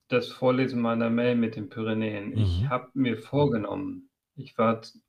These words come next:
Speaker 1: ungefähr mittags bin ich in Saint-Jean-Pied-de-Port angekommen und ich hab mir
Speaker 2: Mhm.
Speaker 1: natürlich dieses, diesen Stadteingang oder diesen Dorfeingang, so, so groß ist es ja nicht,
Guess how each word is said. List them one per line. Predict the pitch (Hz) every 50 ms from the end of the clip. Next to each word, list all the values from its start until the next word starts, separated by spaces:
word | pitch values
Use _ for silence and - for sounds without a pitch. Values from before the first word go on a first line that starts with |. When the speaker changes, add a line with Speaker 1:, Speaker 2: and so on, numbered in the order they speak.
| _
Speaker 1:
ungefähr | - 131 131 135 135 - 117 113
mittags | 110 110 123 131 131 127 110 101 - - - -
bin | - 113 110
ich | 104 104
in | 110 104 -
Saint-Jean-Pied-de-Port | - 117 110 107 110 110 107 - 113 113 110 - - - - 113 113 113
angekommen | 113 110 107 107 - 107 101 101
und | 104 101
ich | 101 -
hab | 117 - 127
mir | 123
Speaker 2:
Mhm. | 117 113 110
Speaker 1:
natürlich | - 95 127 123 123 123 113 - -
dieses, | - 113 110 110 107 - - - - - - - _ _ _ _ _ -
diesen | 117 110 110 110 110
Stadteingang | - - - - - 117 120 117 - 120 120 117 110 104 107 107 110 110
oder | 107 107 107 104 107
diesen | 110 104 107 101 98
Dorfeingang, | 110 113 113 117 113 117 113 113 110 107 104 104 107 104
so, | - - 117 110
so | 113 113 107
groß | - 113 117 113 - 135
ist | 127 - 120
es | 117 - 120
ja | 117 117
nicht, | 113 113 113 - -